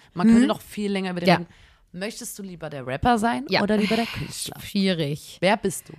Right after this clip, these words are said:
Speaker 2: Weil bei dem Rapper, ich hab's jetzt einfach nicht gehört. Beim Künstler weiß ich jetzt schon, dass die Barbara das auch mag, ne? Da hab ich jetzt natürlich ein bisschen mehr, aber an sich, ich bin ja schon eher der Rapper.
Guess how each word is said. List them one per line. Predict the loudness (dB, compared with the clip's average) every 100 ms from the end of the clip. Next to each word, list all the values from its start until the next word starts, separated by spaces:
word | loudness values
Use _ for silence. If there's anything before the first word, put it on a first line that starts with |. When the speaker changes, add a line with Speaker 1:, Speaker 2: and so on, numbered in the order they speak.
| _
Speaker 2:
Weil | 8 8 6 -2 _ _
bei | 6 8
dem | 6 6
Rapper, | 6 6 4
ich | 4 2
hab's | 2 0
jetzt | -2 0
einfach | 0 2 4
nicht | 6 4 2 -2 4
gehört. | 6 6 6 4
Beim | 2 4
Künstler | 0 2 4
weiß | 6 4
ich | 0
jetzt | 2
schon, | 2
dass | 2
die | 2
Barbara | 6 6 6 2
das | 0 2
auch | 4 4 2
mag, | -2 0 -4 -8 _
ne? | 0 0 -2 _ _ _ 0
Da | 2
hab |
ich | 2
jetzt | 0
natürlich | 0 0 0
ein | -2
bisschen | 0 2 2
mehr, | 4 4 4 0 -6 _ _ _ _ _ 2
aber | 4 4
an | 4 2
sich, | 2 2 2
ich | -2 2
bin | 4 6 6 6
ja | 8 8 6
schon | 4 2 4 2 -2 -10 _ _ _ _ _
eher | 2 4 6
der | 4 4
Rapper. | 2 6 8 8 6